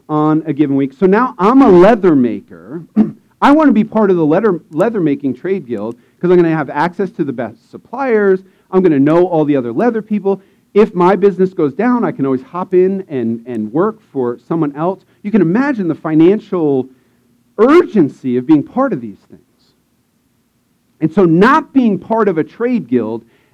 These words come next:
as a tradesperson would have, would have been, like, almost every commentary I read this week was like, "You're talking about financial suicide." That's the term that they all use. Like, you're talking about, like,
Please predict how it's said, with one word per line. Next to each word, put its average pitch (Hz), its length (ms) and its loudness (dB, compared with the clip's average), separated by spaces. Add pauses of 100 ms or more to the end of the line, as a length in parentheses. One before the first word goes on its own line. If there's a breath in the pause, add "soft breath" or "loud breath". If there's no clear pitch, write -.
(120)
as 214 380 4
a 170 100 -8
tradesperson 123 1300 -6 (480)
would 185 160 4
have, 202 160 4
would 190 240 2
have 233 160 -2
been, 151 260 4
like, 139 200 -4 (140)
almost 175 300 0
every 208 160 -2
commentary 180 440 0
I 147 40 2
read 156 180 0
this 139 160 -10
week 123 140 -4
was 131 140 -10
like, 127 240 -4
"You're 165 120 2
talking 175 460 -6
about 131 380 -2
financial 131 420 -4
suicide." 139 400 -6
That's 131 200 -10
the 143 120 -8
term 165 220 0
that 151 140 0
they 165 100 -2
all 196 160 2
use. 196 240 -2
Like, 139 160 -4 (160 soft breath)
you're 175 140 4
talking 208 500 -2
about, 147 280 0
like, 135 160 -2